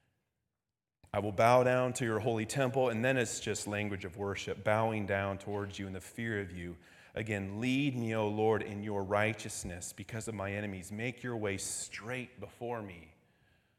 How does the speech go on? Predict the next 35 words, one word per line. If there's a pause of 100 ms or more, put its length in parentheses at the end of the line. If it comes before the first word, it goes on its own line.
(240)
I
want
to
walk (220)
on
the
narrow
path
that's
pleasing
to
you (680)
all
of
my
days (800)
until
that
final
day. (1080)
I
mean,
do
what's
right
in
your
eyes
and
to
live
in
a
way
that's